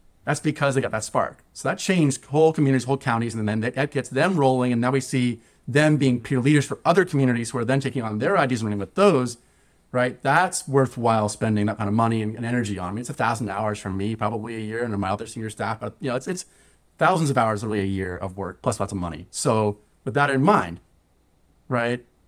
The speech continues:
what are we gonna talk about? So we got four things this year. Building vibrant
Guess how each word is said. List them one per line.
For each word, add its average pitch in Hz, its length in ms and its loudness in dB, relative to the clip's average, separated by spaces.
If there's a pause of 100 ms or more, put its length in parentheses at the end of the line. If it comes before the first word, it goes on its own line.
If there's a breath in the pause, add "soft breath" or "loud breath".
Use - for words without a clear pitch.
(1400)
what 147 180 6
are - 20 4
we 151 100 4
gonna 139 140 2
talk 110 240 -2
about? 90 260 -14 (920)
So - 180 -6
we 107 80 -2
got 110 160 -2
four 147 220 4
things 143 300 2
this - 200 -10
year. - 200 -18 (760)
Building 127 340 0
vibrant 127 500 2